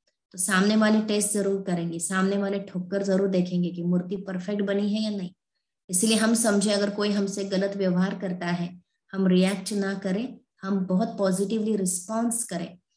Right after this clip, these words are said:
और साथ साथ ये समझें कि ये आत्माएं मेरी स्थिति को और मजबूत बना रही हैं, मुझे परिपक्व बना रही हैं, और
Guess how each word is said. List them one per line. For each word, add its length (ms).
और 60
साथ 260
साथ 280
ये 200
समझें 520
कि 100
ये 240
आत्माएं 560
मेरी 220
स्थिति 360
को 160
और 320
मजबूत 400
बना 320
रही 260
हैं, 180
मुझे 180
परिपक्व 680
बना 320
रही 340
हैं, 300
और 180